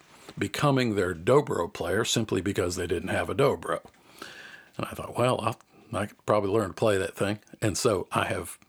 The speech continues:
done that for ten years. That all stopped. Bam. No more. Well, yesterday, they started it back. <laughs> And I thought, "Well, I'm not gonna miss this."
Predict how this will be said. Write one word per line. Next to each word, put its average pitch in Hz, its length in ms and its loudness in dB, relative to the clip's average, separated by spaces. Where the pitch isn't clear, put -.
done 165 220 4
that 95 260 -4
for - 100 -12
ten 98 220 -2
years. 101 280 2
That 101 260 2
all 98 220 2
stopped. - 580 0
Bam. 104 460 -2
No 107 380 2
more. 101 280 -4
Well, 131 480 6
yesterday, 101 920 2
they 85 160 -2
started 87 600 0
it 101 220 -2
back. - 540 -8
<laughs> - 60 -20
And 110 100 -4
I - 160 0
thought, - 340 -8
"Well, - 240 -4
I'm 123 140 2
not 104 140 2
gonna 95 140 -4
miss 95 300 0
this." 101 380 2